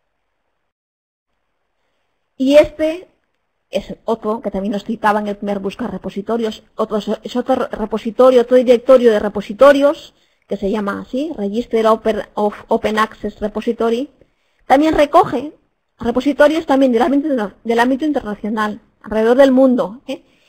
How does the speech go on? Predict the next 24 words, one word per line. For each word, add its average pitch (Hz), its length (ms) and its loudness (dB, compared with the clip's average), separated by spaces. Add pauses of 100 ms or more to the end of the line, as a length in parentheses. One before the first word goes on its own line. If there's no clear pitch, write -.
(160)
Y 277 160 2
este 311 200 4
la 302 100 6
ventaja 285 380 2
que 277 120 0
tiene, 285 420 2
o 233 220 6
digamos 233 380 -2
la 240 60 2
información 240 440 0
adicional 254 440 0
que 254 120 0
da, 269 260 0 (480)
es - 260 2
que 262 140 0
informa 302 540 4
sobre 262 240 2
la 240 80 4
actividad, 240 480 2 (580)
cómo, 254 380 0 (220)
cómo 277 220 2
son 269 220 0
esos 254 140 -6
repositorios. 226 480 -2